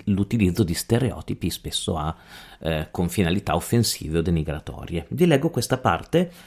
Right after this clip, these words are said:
del, di un paragrafo che è il paragrafo uno punto due a pagina quarantacinque, che si intitola proprio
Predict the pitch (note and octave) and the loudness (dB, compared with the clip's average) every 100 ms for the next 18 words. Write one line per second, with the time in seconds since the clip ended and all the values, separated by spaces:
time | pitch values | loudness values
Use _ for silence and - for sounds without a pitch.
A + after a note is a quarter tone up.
0 | - - - - - A#2 B2+ A#2+ B2 C3+ | -20 -20 -20 -20 -8 4 8 8 8 10
1 | D3 C#3+ E3 D3+ E3 F3 - G#2+ G2+ A2+ | 10 10 8 8 6 4 6 6 6 4
2 | A#2 B2+ A#2+ G#2 G#2 A2 - F#2+ G2 G#2+ | 4 4 4 4 4 2 2 2 2 6
3 | G2 F2 - F2+ F#2+ G#2 F2+ F2 G#2 A2+ | 6 6 2 -2 0 0 0 0 0 0
4 | B2 D#3+ - D2 C#2+ G2 F#2+ - B2 C3 | 0 -4 -4 -6 -4 -4 -4 -2 0 2
5 | D3+ A2+ A2 - C#3 - C#3 | 2 0 0 2 2 4 4